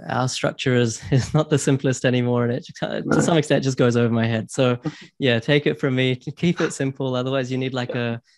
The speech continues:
Speaker 1: a flow map just to kind of, you know, on a whiteboard to just understand what's
Speaker 2: Visualize
Speaker 1: happening
Speaker 2: it,
Speaker 1: with
Speaker 2: yep.
Speaker 1: your money, visualize. And that's,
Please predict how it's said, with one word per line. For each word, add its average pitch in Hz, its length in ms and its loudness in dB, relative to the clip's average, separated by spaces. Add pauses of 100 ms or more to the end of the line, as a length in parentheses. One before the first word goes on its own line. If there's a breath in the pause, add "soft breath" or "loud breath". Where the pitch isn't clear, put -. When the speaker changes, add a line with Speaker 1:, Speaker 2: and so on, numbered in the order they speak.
(140)
Speaker 1:
a 117 160 -4
flow 131 460 2
map 113 360 2
just - 260 -4
to 123 100 0
kind 120 260 4
of, 113 140 2 (200)
you 156 80 -4
know, 139 60 -2
on 131 120 0
a 117 60 2
whiteboard 120 640 -2
to 123 380 -6 (300)
just - 360 -4
understand 120 600 2
what's 120 140 6
Speaker 2:
Visualize 127 340 6
Speaker 1:
happening 110 140 6
Speaker 2:
it, - 80 2
Speaker 1:
with - 20 6
Speaker 2:
yep. 110 120 4
Speaker 1:
your 107 100 -2
money, 107 400 -4
visualize. 113 500 -4
And 139 160 2
that's, - 220 0